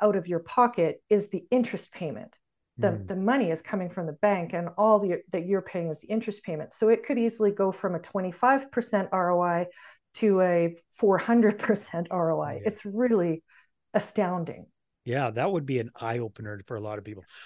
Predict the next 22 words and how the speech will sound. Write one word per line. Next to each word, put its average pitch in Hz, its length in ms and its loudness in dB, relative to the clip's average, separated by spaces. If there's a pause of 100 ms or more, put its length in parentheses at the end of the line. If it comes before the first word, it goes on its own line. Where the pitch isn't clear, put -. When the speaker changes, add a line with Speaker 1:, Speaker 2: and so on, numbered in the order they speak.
(160)
Speaker 2:
Okay, - 280 6
very 180 340 6
cool. 147 420 6 (440)
So 143 160 4
I'm, 185 260 8
I'm 175 260 2
rewinding 160 600 6
my 143 220 0
memory 139 280 0
banks 127 300 -2
'cause 117 160 -6
it's 110 80 -10
been 135 140 2
a 143 40 4
while 127 260 4
since 120 240 -6
I 123 60 -4
was 117 140 -6
in 113 60 -12
the 117 100 -6
rent-to-own 123 400 -4
business. 117 440 -4